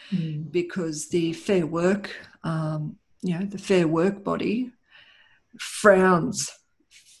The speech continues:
Speaker 2: very seriously upon what they call sham contracting.
Speaker 1: Mm.
Speaker 2: Well, you know, sometimes someone might want to say, "Well, this person's really a contractor," because they don't want to pay for some of the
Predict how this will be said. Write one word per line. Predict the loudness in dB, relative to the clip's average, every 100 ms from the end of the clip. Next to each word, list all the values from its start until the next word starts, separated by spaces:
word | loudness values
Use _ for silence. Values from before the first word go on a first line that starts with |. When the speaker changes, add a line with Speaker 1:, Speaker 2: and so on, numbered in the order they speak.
| _ _ _ _ -20 _
Speaker 2:
very | 8 10 10
seriously | 8 6 6 6 2 0 0 -2
upon | 2 2 2
what | -2 0
they | 0
call | 2 2
sham | 4 4 2 2
contracting. | 2 2 4 2 4 0 0 -12 _ _ -2
Speaker 1:
Mm. | 0 -2
Speaker 2:
Well, | -2 -2
you | -2
know, | -2
sometimes | 0 0 2 4 4 2
someone | 0 2 2 2
might | 0 -2
want | -4
to | -6
say, | -2 0
"Well, | 4
this | 4 4
person's | 2 2 0 -2
really | 0 2 2
a | 0
contractor," | 2 2 2 -2 -2 -4
because | -6 -6 -4
they | -2
don't | 0 0
want | -2 -4
to | -6 -4
pay | 0 0
for | -2 -4
some | -4 -4
of | -4
the | -2 -2 -4